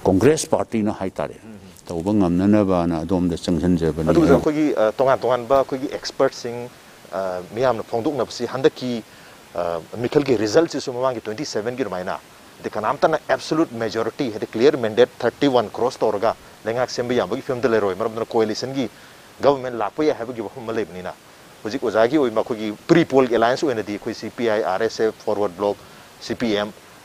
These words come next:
Speaker 2: ꯑꯗꯒꯤ ꯖꯦ ꯗꯤ ꯑꯦꯁ ꯀ ꯄꯨꯜꯂꯒ, ꯑ, ꯃꯅꯤꯄꯨꯔ ꯄ꯭ꯔꯣꯒ꯭ꯔꯦꯁꯤꯚ, ꯑ,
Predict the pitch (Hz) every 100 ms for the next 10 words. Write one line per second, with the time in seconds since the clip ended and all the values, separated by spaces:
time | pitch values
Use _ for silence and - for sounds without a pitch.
0 | - 87 87 90 98 90 107 110 127 -
1 | - 131 117 95 - - - 98 104 110
2 | 120 127 131 104 113 117 131 127 - 82
3 | 92 90 82